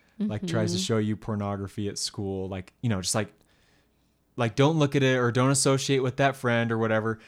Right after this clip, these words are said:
Speaker 1: But this came from, like, that generation growing up where,
Speaker 2: Mm-hmm.
Speaker 1: like, you had physical drugs. The way to get physical drugs was
Speaker 2: Was
Speaker 1: from
Speaker 2: in
Speaker 1: friends.
Speaker 2: person. Yeah.
Speaker 1: You
Speaker 2: And
Speaker 1: know?
Speaker 2: so, yeah, the way to access pornography was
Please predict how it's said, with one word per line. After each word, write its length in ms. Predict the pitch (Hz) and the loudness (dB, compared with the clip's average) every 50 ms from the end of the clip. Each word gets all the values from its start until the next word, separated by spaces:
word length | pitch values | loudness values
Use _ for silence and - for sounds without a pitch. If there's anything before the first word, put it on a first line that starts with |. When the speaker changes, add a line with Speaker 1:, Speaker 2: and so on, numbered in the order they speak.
| - _ | -14 _
Speaker 1:
But 80 | - 127 | -2 0
this 140 | 147 - - | 0 0 0
came 180 | - 214 214 196 | 0 0 0 0
from, 340 | - - 180 160 143 131 - _ _ _ _ _ _ _ _ _ _ _ _ - | 0 -2 -2 -2 -2 -4 -8 _ _ _ _ _ _ _ _ _ _ _ _ -2
like, 260 | 135 123 117 - - - _ _ _ _ _ _ _ _ - 135 104 95 104 | 0 0 0 -2 -4 -12 _ _ _ _ _ _ _ _ -18 -16 -16 -8 -2
that 260 | 120 120 123 131 131 | 0 0 0 0 0
generation 600 | 113 127 123 120 113 110 113 113 113 - 123 113 | -2 -2 -2 0 0 0 0 0 0 -2 -4 -4
growing 340 | 101 110 110 113 107 98 101 | -2 0 2 2 2 2 2
up 120 | 110 113 180 | 0 0 0
where, 140 | - 117 110 | 0 0 0
Speaker 2:
Mm-hmm. 60 | 110 | 2
Speaker 1:
like, 240 | 107 107 92 - - _ _ _ _ _ _ _ _ _ - | 0 0 -2 -4 -10 _ _ _ _ _ _ _ _ _ -4
you 200 | 120 135 180 202 | 0 2 2 2
had 180 | 220 208 175 | 2 2 0
physical 460 | - - 170 170 151 165 160 156 143 | 0 2 2 2 2 2 2 0 0
drugs. 340 | 113 120 127 127 123 117 110 107 | 0 2 2 2 2 2 0 -2
The 80 | 117 | -2
way 180 | 107 123 131 143 | 0 2 2 2
to 80 | 143 | 2
get 200 | 135 143 127 123 | 2 0 0 0
physical 320 | - 131 123 113 - 127 120 | 0 -2 -2 -2 -4 -6 -6
drugs 580 | 95 107 110 110 110 104 104 95 101 104 - - _ _ _ _ _ - | -4 -4 -2 0 0 0 0 -2 -6 -8 -10 -12 _ _ _ _ _ -4
was 120 | 113 107 | -2 0
Speaker 2:
Was 80 | 175 170 | 2 2
Speaker 1:
from 140 | 123 117 113 | 2 2 2
Speaker 2:
in 60 | 110 | 0
Speaker 1:
friends. 420 | - - 180 175 175 - - - | 0 0 2 2 2 0 0 0
Speaker 2:
person. 520 | - 160 156 165 - - 165 160 156 165 185 | 0 0 0 -2 -2 -4 -4 -4 -2 -2 0
Yeah. 420 | 202 233 240 214 180 170 165 165 | 4 6 6 8 8 6 4 2
Speaker 1:
You 320 | 175 - - - 233 214 - | 0 -6 -12 -14 -14 -6 0
Speaker 2:
And 160 | - 214 202 | 4 4 4
Speaker 1:
know? 80 | - 110 | 6 8
Speaker 2:
so, 320 | 220 208 202 202 196 175 170 | 8 10 10 8 8 4 2
yeah, 200 | 185 190 170 160 | 2 2 4 4
the 100 | 170 185 | 2 2
way 180 | 170 180 180 180 | 2 2 2 2
to 60 | 175 | 2
access 400 | - - 156 170 - - 175 160 | 2 0 -2 -2 -4 -6 -8 -8
pornography 680 | - - 180 175 170 165 160 160 165 165 165 - 165 160 156 | -4 -2 -2 0 0 0 0 0 -2 -4 -4 -2 0 0 0
was 440 | 156 175 175 180 180 175 170 - | 2 0 0 0 0 -2 -4 -8